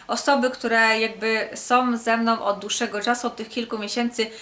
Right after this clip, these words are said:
e, wiedzą, że są to naprawdę kosmetyki, które, e, polecałam Wam w niejednych filmikach, które używam i które naprawdę mam, e, praktycznie dzień w dzień lub też na pewno w filmikach na sobie. E, dobra,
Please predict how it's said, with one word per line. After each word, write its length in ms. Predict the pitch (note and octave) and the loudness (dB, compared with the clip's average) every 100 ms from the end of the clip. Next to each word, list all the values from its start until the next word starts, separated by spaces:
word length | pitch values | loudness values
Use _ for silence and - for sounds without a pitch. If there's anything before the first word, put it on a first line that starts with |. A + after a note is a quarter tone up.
| - - | -12 0
e, 180 | A3+ A#3 | 2 4
wiedzą, 380 | C#4+ C4 C4+ | 4 4 2
że 120 | B3 B3+ | 2 -2
są 220 | C4 A#3+ | -2 -2
to 100 | A#3+ | 2
naprawdę 520 | B3+ B3+ D#4 E4 C#4+ | 2 4 4 4 2
kosmetyki, 600 | C4 - A3+ A#3+ B3+ A3 | 0 -2 -4 -4 -6 -8
które, 520 | - - A3 G3+ F3+ - - - - | -10 -2 2 2 2 -4 -18 -14 -2
e, 500 | F#3 F#3 F3 - - - _ _ _ | 2 2 2 -2 -6 -14 _ _ _
polecałam 720 | C#4+ D#4+ E4 E4 D#4 D#4+ D#4 | 4 6 4 4 4 6 6
Wam 200 | C#4 C#4+ | 6 4
w 40 | C#4 | 4
niejednych 340 | C#4+ C4+ C#4 | 0 0 -4
filmikach, 420 | - C4+ C4+ C4 | -4 -2 0 0
które 300 | C4 G#3+ G#3+ | -2 0 0
używam 500 | A3 B3 C4 B3 B3 | 0 -2 0 2 2
i 60 | A3+ | 0
które 240 | - A3 | -6 -2
naprawdę 500 | G#3+ G3+ A3 A3 G#3 | 0 2 4 2 0
mam, 280 | F#3+ G3 G#3 - - - | 2 4 2 -2 -16 -4
e, 180 | G#3 G#3 | -2 0
praktycznie 600 | A#3 A#3 B3+ - G#3+ F#3+ | 0 0 -4 -4 -6 -2
dzień 220 | A3+ A#3 | 0 0
w 100 | A#3 | -2
dzień 260 | G#3+ A3 | -4 -2
lub 140 | G#3+ - | -4 -4
też 220 | G3+ - | -6 -2
na 120 | G3+ | -2
pewno 380 | G3+ B3 A3 G#3 | 2 2 2 -6
w 40 | |
filmikach 540 | - G3+ G3 G3 G3 G3 | -6 -10 -8 -6 -4 -4
na 100 | G3 | -4
sobie. 440 | - A3 F#3 F3 - - - - | -2 -4 -4 -8 -10 -20 -20 -2
E, 380 | A3 A3 A3+ G#3+ | 2 4 4 4
dobra, 460 | D4 A3+ G3 E3+ | 4 4 2 0